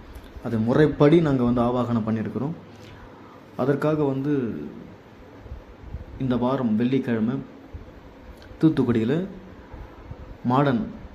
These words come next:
அகோர மாடனை வந்து ஆவாகனம் செய்து மக்களுக்காக இந்த பில்லி, சூனியம், ஏவல், சேவனை விலகுவதற்காக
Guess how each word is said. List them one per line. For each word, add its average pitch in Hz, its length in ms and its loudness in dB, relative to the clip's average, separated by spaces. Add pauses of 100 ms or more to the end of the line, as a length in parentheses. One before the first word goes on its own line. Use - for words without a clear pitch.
(560)
அகோர 135 360 4
மாடனை 123 420 2
வந்து 113 280 -2 (420)
ஆவாகனம் 120 560 0
செய்து 110 300 -2
மக்களுக்காக 110 760 -2 (1040)
இந்த - 200 -10
பில்லி, 123 360 2
சூனியம், 120 460 2
ஏவல், 120 300 2
சேவனை 123 300 0
விலகுவதற்காக 117 720 -2